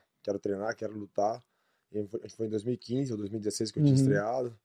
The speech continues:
Speaker 1: Aí lutei, pô, perdi a primeira luta, depois fiz mais duas lutas lá no Brasil, ganhei as duas. E aí, pô, foi em dois mil e dezessete onde eu tive a oportunidade de disputar o cinturão do Glory, e aí eu ganhei, já fiz,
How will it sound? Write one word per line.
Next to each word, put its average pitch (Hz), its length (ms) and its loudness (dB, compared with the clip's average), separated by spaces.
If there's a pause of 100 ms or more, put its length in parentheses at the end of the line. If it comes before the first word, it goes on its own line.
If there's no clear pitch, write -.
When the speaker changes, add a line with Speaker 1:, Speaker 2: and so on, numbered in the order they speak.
(500)
Speaker 1:
Aí 107 160 4
lutei, 123 480 4
pô, 131 300 4
perdi 113 240 2
a - 20 6
primeira 120 300 4
luta, 127 300 2
depois 110 260 -2
fiz 120 100 -8
mais 120 180 2
duas 120 300 0
lutas 120 180 -2
lá 113 100 6
no 113 80 -2
Brasil, 110 500 0
ganhei 120 340 0
as 107 140 -2
duas. 120 560 4 (640)
E 123 140 10
aí, 147 460 8
pô, 139 200 4
foi 139 180 4
em 139 40 2
dois 131 160 6
mil 147 80 2
e - 20 -6
dezessete 139 460 4
onde 131 80 4
eu 123 80 4
tive 131 260 2
a 127 60 10
oportunidade 120 600 4
de 113 80 -4
disputar 110 280 -4
o 110 40 -4
cinturão 110 300 -2
do 110 100 0
Glory, 117 440 4
e 120 80 2
aí 117 160 2
eu 117 100 6
ganhei, 113 600 -2
já 110 120 -10
fiz, 107 180 -8